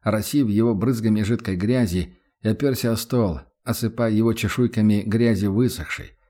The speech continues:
Однако в голосе было прежнее почтение, не убавившееся ни на йоту. «Неужели?» — спросил он тихо, глядя в их лица с ожиданием и недоверием. Курт кивнул,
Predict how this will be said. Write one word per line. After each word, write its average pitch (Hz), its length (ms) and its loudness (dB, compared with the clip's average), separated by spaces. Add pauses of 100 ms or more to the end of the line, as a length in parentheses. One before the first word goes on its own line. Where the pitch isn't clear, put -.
(260)
Однако 127 360 0
в 131 60 -2
голосе 139 480 0
было 131 340 0
прежнее 127 640 2
почтение, 104 960 0
не 117 120 4
убавившееся 123 800 0
ни 120 140 4
на 120 120 4
йоту. 95 460 -4 (400)
«Неужели?» — 90 680 -4 (540)
спросил 101 460 -4
он 95 120 -2
тихо, 107 480 -4 (360)
глядя 120 380 2
в 117 120 -4
их 120 260 -2
лица 120 480 0
с - 100 -4
ожиданием 117 640 2
и 131 100 -4
недоверием. 95 800 0 (560)
Курт 101 260 -2
кивнул, 104 520 2